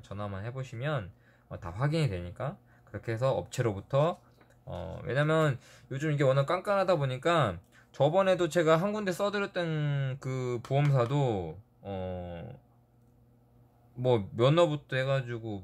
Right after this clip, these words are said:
뭐 사업자 뭐 다 청구하라고 하더라고요. 그래가지고 간혹 이제 그런 경우가 있어요. 그런 보험사가 다 그런 건 아닌데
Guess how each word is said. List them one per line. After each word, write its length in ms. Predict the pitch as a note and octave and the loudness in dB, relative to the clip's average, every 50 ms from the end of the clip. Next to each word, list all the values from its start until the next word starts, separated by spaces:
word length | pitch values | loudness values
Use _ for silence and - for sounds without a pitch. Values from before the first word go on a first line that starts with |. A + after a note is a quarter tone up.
| G2+ A2+ | -12 -14
뭐 360 | A2 G#2+ A#2+ B2+ A#2+ G#2+ G2 F2 - _ - | -12 -10 -8 -6 -6 -6 -8 -10 -14 _ -20
사업자 800 | - - - G3 G3+ B3+ - - - F3 D#3+ C#3 G#2+ F2+ E2 - - - - | -10 -6 -4 -4 -4 -6 -10 -8 -4 -2 0 0 0 -2 -4 -10 -16 -20 -20
뭐 240 | - A#2+ D#3 D#3 - | -12 -10 -10 -10 -8
다 200 | - - - D#3+ - | -4 -4 -4 -2 -2
청구하라고 760 | - B3+ A#3 A3+ G#3 G3+ F#3+ E3+ D#3+ D#3 F#3 E3+ E3 D3 C#3 | -2 -4 -4 -2 0 2 2 2 4 4 4 4 4 4 2
하더라고요. 560 | B2+ A#2 A#2 G#2 G2 G#2+ C#3 D3+ C3+ G#2 F2+ F#2 | 2 2 0 0 -2 -2 -2 -4 -4 -4 -6 -10
그래가지고 600 | G2+ G2+ F#2+ F#2+ F#2 F#2 F#2 G2+ A#2+ C3 A#2+ G2 - - _ _ _ _ _ _ _ _ _ _ | -12 -10 -8 -8 -10 -10 -10 -10 -10 -10 -10 -10 -12 -18 _ _ _ _ _ _ _ _ _ _
간혹 360 | - - C#3+ D#3+ F#3+ G3+ F#3+ | -6 -2 -2 0 0 0 0
이제 120 | F3 E3+ | 0 0
그런 520 | D3+ - - D3+ G3 A3+ A#3 A#3 A3+ A3 G#3 | 0 0 0 2 2 4 4 2 2 0 2
경우가 340 | G3 G3+ G3 F#3+ F#3 F3 C3+ | 2 2 2 4 4 4 4
있어요. 360 | B2 C3 - D#3 C3+ B2 A#2+ | 4 2 0 2 2 2 2
그런 220 | - C#3+ D3+ C3+ - | 2 0 0 0 0
보험사가 500 | - C3 C#3+ D3+ D3+ C#3+ D3 A#2+ A2 G#2 | 0 0 0 2 2 2 0 0 0 -4
다 220 | - - - C#3+ | -2 -2 0 2
그런 220 | D3+ F#3+ G3+ G3 | 2 2 2 2
건 120 | F3+ F3+ C#3+ | 2 4 4
아닌데 540 | A2+ G#2 G#2 G#2 A2 C3+ C#3 B2 G2+ - | 4 2 0 -2 -2 -2 -2 -2 -2 -6